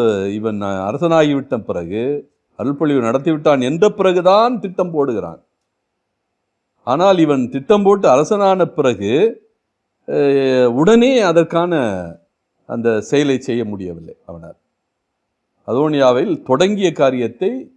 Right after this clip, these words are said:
முடிப்பதற்குரிய ஆற்றல் அவனிடத்தில் இல்லை. அப்படின்னா, யோபாபு வந்து தவறான ஒரு குதிரையின் மீது தன்னுடைய பணத்தை கட்டிவிட்டான்.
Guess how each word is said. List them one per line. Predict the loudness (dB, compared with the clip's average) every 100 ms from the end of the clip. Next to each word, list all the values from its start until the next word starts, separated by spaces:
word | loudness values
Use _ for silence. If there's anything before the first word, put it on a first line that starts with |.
| _ _
முடிப்பதற்குரிய | -6 -2 0 -2 -2 0 0 -4 -6 -2
ஆற்றல் | 0 0 -2 -4 -6 -4
அவனிடத்தில் | -4 -4 -8 -10 -14
இல்லை. | -16 -20 _ _ _ _ _ _ _ _ _
அப்படின்னா, | -10 -8 -4 0
யோபாபு | 2 4 4 4 4
வந்து | 0 -6 -4
தவறான | 0 4 4 2 2
ஒரு | 2 2
குதிரையின் | 0 -2 0 0
மீது | -2 -4
தன்னுடைய | -4 -4 -4 -4
பணத்தை | -6 -6 -8
கட்டிவிட்டான். | -8 -10 -18 -20